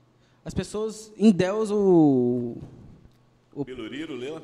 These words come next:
Speaker 1: o Biruliro lá, e o cara fazendo um monte de merda, fazendo um negócio pra proteger os filhos. E o outro também lá, o
Speaker 2: Você vê que o sangue
Speaker 1: Apesar de
Speaker 2: não
Speaker 1: que ele é
Speaker 2: nega,
Speaker 1: corintiano,
Speaker 2: mano.
Speaker 1: mas, <laughs> mas é safado também.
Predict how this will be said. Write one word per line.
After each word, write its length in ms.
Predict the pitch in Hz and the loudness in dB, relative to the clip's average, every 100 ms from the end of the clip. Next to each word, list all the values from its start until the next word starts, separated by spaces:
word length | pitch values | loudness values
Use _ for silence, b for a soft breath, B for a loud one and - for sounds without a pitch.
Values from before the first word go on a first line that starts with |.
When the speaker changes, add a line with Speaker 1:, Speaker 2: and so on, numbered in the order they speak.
| - | -8
Speaker 1:
o 100 | 160 | -2
Biruliro 500 | 165 220 190 185 196 | 2 4 6 6 6
lá, 440 | 175 180 208 214 - b b b _ _ | 4 2 0 -6 -12 b b b _ _
e 120 | 196 | -6
o 60 | 202 | -4
cara 240 | 214 214 | -2 -4
fazendo 340 | 208 - 208 214 | -4 -4 -4 -2
um 40 | |
monte 220 | 202 240 | -2 -2
de 60 | 226 | -2
merda, 680 | 175 151 202 190 147 131 120 123 120 135 139 - | -2 -2 -2 -4 -2 -4 -4 -8 -10 -12 -16 -18
fazendo 440 | - 175 156 190 190 | -6 -4 0 0 0
um 40 | |
negócio 320 | 180 160 165 | -2 -4 -6
pra 120 | 165 175 | -8 -8
proteger 300 | 170 156 160 | -4 -2 -2
os 160 | - | -2
filhos. 380 | - 143 180 156 - _ _ _ B B _ _ _ | -6 -4 -2 -6 -12 _ _ _ B B _ _ _
E 80 | - | -14
o 80 | 196 | -6
outro 320 | 240 262 214 | -4 -4 -4
também 360 | 214 170 196 | 0 2 2
lá, 380 | 180 160 208 170 | 2 0 -2 -2
o 440 | 139 139 127 123 131 135 139 _ _ _ _ _ | -2 -4 -6 -12 -12 -14 -18 _ _ _ _ _
Speaker 2:
Você 80 | 87 | -16
vê 100 | 92 | -14
que 80 | 104 | -16
o 20 | |
sangue 200 | - - | -18 -16
Speaker 1:
Apesar 80 | 151 | -14
de 20 | |
Speaker 2:
não 60 | 196 | -10
Speaker 1:
que 40 | |
ele 80 | 170 | -8
é 20 | |
Speaker 2:
nega, 40 | 175 | 0
Speaker 1:
corintiano, 680 | 185 190 - 156 170 180 160 | 2 2 4 4 4 4 2
Speaker 2:
mano. 160 | 156 - | 0 0
Speaker 1:
mas, 640 | 202 - 196 214 170 - - B B - | -2 4 4 4 2 -4 -6 B B -4
<laughs> 0 | |
mas 260 | 196 233 | -4 -4
é 60 | - | -14
safado 720 | - - - - 220 262 196 | -20 -18 -18 -18 -18 -18 -10
também. 640 | 214 165 170 202 156 127 | 0 2 2 2 2 0